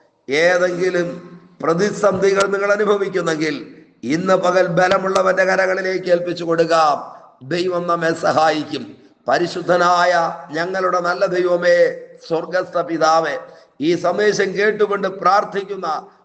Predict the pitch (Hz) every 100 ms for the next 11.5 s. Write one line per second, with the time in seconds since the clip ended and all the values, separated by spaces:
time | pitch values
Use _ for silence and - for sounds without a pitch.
0 | - 139 190 214 214 208 170 170 208 220
1 | 214 190 131 - - 175 208 - - 226
2 | 226 226 226 226 220 220 220 196 202 185
3 | 180 170 - - _ _ - 151 170 180
4 | 185 156 - - 143 160 175 180 185 185
5 | 180 175 170 165 160 151 135 - - -
6 | - 135 196 202 202 208 202 208 202 208
7 | 208 214 214 196 220 220 220 214 214 214
8 | 214 202 185 175 165 151 151 143 123 -
9 | - - - 156 185 180 190 196 190 185
10 | 190 180 180 208 208 196 156 135 131 175
11 | 226 226 196 185